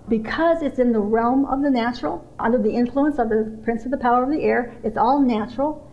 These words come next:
it's pre-programmed. Either they think it is all okay or all bad. So you have to distinguish between what natural thoughts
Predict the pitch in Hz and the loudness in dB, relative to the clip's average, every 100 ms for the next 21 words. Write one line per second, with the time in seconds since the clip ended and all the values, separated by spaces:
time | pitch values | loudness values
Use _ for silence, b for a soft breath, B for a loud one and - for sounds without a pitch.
0 | - 202 - 269 302 311 247 226 214 226 | -6 -6 -4 -2 0 2 2 2 0 -2
1 | 277 - B B B B B 294 277 269 | -4 -8 B B B B B 0 2 2
2 | - 277 247 240 226 - 226 254 302 - | 0 0 2 2 0 0 2 4 2 0
3 | 311 339 339 359 - - - - - 226 | -2 -2 -2 -2 -8 -18 -20 -20 -6 -2
4 | 226 220 220 214 202 190 - - - - | 0 2 2 2 0 -2 -4 -10 -16 -20
5 | - - - - b b b - 233 226 | -20 -20 -20 -20 b b b 0 0 2
6 | 240 302 294 285 285 311 269 269 254 220 | 0 0 0 -2 -2 0 0 0 0 0
7 | 220 - 226 311 247 240 294 311 247 220 | 0 -4 0 0 2 2 2 0 -2 0
8 | 196 - | 0 0